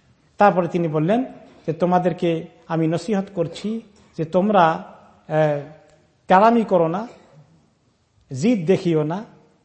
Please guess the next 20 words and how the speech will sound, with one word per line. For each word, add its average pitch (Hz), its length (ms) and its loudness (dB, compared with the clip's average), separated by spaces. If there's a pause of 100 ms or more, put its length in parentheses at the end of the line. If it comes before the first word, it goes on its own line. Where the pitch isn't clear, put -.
(600)
আর 180 200 -4
অতিরিক্ত 240 600 0 (120)
খুব 269 220 -2
বেশি 208 560 -2 (520)
ডিপে 220 420 2
যাওয়ার 190 240 4
চেষ্টা 180 340 -4
করো 151 220 -2
না, 160 200 -6 (760)
সরল, 240 360 2
সহজ 226 400 -6
সরলের 214 340 -2
মধ্যেই 180 220 -2
থাকো, 170 180 -6
খুব 220 180 -4
বেশি 214 200 -4
কমপ্লেক্সিটিতে 220 920 -4
যাইও 156 240 0
না, 151 160 -8 (1300)
আর 175 240 6